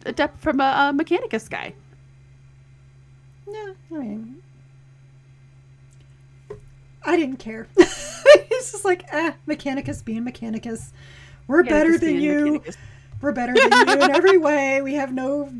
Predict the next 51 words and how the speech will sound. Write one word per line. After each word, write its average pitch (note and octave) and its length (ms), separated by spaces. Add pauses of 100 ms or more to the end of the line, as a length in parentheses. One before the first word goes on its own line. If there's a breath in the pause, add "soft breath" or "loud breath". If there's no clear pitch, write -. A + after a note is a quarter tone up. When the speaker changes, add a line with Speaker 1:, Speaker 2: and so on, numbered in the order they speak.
(240)
Speaker 2:
we C4+ 140
only E4+ 180
talk B3+ 300
to - 120
you D4 140
when B3+ 160
it's B3 120
absolutely B3 440
necessary, A3 680
whatever." A3 600 (680 loud breath)
That's - 120
why D#4+ 180
it B3+ 140
did, A#3 100
Speaker 1:
Right. - 180
Speaker 2:
it G#3 240
did E4+ 160
crack C#4+ 300
me B3 100
up B3 140
near A#3+ 160
the A#3+ 140
end A#3 140
when A3+ 120
Etzel C4+ 560
saw C4 320
him, D4 320 (220)
and A#3+ 120
she C4 140
was C4+ 140
just C4 140
like, A#3+ 240 (460)
she - 120
was A#3 100
revolted A#3+ 640 (340)
by D4+ 120
him D#4 180
'cause C4 220
he A#3+ 160 (100)
doesn't A#3 320
look A#3 140 (180)
human, B3 340
and G#3+ 140
especially A#3+ 240
after A#3 140
everything A#3+ 260
that A3 120
they've A3 160
seen A#3 380
with A3+ 200
the G3+ 240